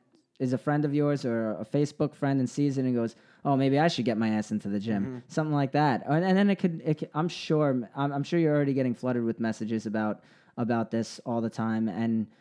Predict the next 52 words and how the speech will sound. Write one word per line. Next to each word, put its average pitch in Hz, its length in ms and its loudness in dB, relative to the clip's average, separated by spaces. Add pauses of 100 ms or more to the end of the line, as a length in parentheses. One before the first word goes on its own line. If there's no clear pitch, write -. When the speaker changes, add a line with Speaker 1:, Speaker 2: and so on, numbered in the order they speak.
(320)
Speaker 1:
and 135 120 2
it's 139 140 0
only 175 240 6
gonna 165 180 4
continue. 147 460 2
And 113 160 -2
if 110 100 -6
you 135 100 2
just 143 180 -2
keep 143 180 -2
pursuing 139 420 0
this, 151 340 -4 (580)
it's, 123 180 -2
it's - 220 -8
going 139 280 2
to 117 60 2
become 113 380 -2
something 107 440 -2
larger 104 360 -2
than 104 320 -2 (100)
you 101 140 -6
probably 107 340 -2
can 107 140 -2
even 104 180 0
expect, 101 360 -6
'cause 113 120 -4
this, 151 120 -4
this 165 240 -4
is 151 120 -4
one 151 140 0
of 139 80 2
the 135 60 0
biggest 123 320 -2
Speaker 2:
Uh, 117 40 -2
yeah, 117 220 2
it's 117 80 2
Speaker 1:
transformations - 20 6
Speaker 2:
al-, 135 140 8
it's 113 180 4
Speaker 1:
I've - 60 -
Speaker 2:
already 123 140 8
Speaker 1:
ever 107 40 4
seen. 110 60 4
Speaker 2:
larger 110 180 6
Speaker 1:
Yeah. 120 80 4
Speaker 2:
than 101 80 2
I've 98 100 0
already 101 200 2
expected, 113 460 2
you - 80 6
know? 113 200 4
Speaker 1:
<laughs> - 40 -18